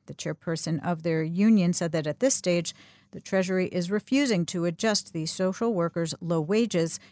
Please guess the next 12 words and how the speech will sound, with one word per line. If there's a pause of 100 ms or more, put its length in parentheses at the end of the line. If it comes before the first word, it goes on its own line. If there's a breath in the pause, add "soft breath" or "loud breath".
(240 soft breath)
which
he
said
are
a
significant
factor
in
people
leaving
the
profession